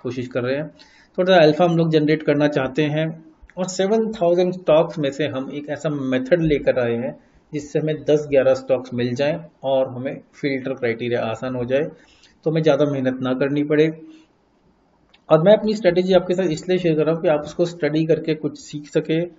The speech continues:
और हाँ, इस पूरी स्ट्रेटजी में मेरे दिमाग में ये है कि अगर साल भर में ट्वेंटी फ़ाइव परसेंट मेरा capital lose भी हो गया तो भी कोई बात नहीं, क्योंकि मैं real पैसा लगा रहा हूँ। Profit की probability मेरे हिसाब से सेवेंटी परसेंट है और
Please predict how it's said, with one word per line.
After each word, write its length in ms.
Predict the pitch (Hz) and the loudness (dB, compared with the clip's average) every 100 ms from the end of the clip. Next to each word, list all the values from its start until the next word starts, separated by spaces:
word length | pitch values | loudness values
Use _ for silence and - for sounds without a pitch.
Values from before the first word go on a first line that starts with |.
| _ _ _ - | _ _ _ -4
और 160 | 147 139 | -2 -2
हाँ, 260 | 156 156 | 0 0
इस 140 | 143 143 | 0 -4
पूरी 240 | - 160 | -4 -2
स्ट्रेटजी 460 | 160 147 135 147 147 | 0 0 2 0 -2
में 100 | 151 | -4
मेरे 280 | 143 143 156 | -2 -2 -2
दिमाग 280 | 143 135 135 | -2 -2 -2
में 80 | 139 | -2
ये 120 | 135 | -2
है 60 | 147 | -2
कि 100 | 147 | -2
अगर 300 | 131 131 151 | -4 -2 -2
साल 300 | 151 135 135 | -2 -2 0
भर 100 | 127 | -2
में 120 | 131 135 | -4 -6
ट्वेंटी 380 | - 123 123 135 | -6 -6 -6 -4
फ़ाइव 200 | 135 131 | -4 -4
परसेंट 240 | 127 135 | -8 -4
मेरा 140 | 127 | -4
capital 400 | 131 120 120 135 | -4 -6 -6 -4
lose 320 | 123 117 123 127 | -4 -2 -4 -4
भी 120 | 131 | -2
हो 140 | 120 | -2
गया 140 | 117 120 | -2 -4
तो 180 | 120 120 | -4 -6
भी 120 | 131 | -4
कोई 180 | 127 117 | -4 -4
बात 240 | 113 110 | -6 -8
नहीं, 160 | 120 143 | -8 -10
क्योंकि 360 | 139 _ 135 151 | -12 _ -10 -4
मैं 100 | 151 | -4
real 320 | 123 135 147 | -4 -2 0
पैसा 240 | 143 127 | 0 -2
लगा 260 | 123 104 113 | -2 -4 -6
रहा 120 | 120 | -6
हूँ। 260 | 123 131 - _ _ _ _ _ | -8 -10 -16 _ _ _ _ _
Profit 280 | 143 156 160 | -4 -4 -2
की 60 | 151 | -2
probability 440 | 143 139 139 139 | 0 0 -2 -2
मेरे 300 | 139 139 156 | 0 2 4
हिसाब 280 | 147 139 131 | 2 2 -2
से 120 | 135 | -4
सेवेंटी 380 | 123 123 127 139 | -4 -4 -4 -6
परसेंट 420 | 143 135 139 135 | -4 -2 -2 -4
है 120 | 139 147 - | -6 -6 -2
और 300 | 151 139 131 | 0 0 0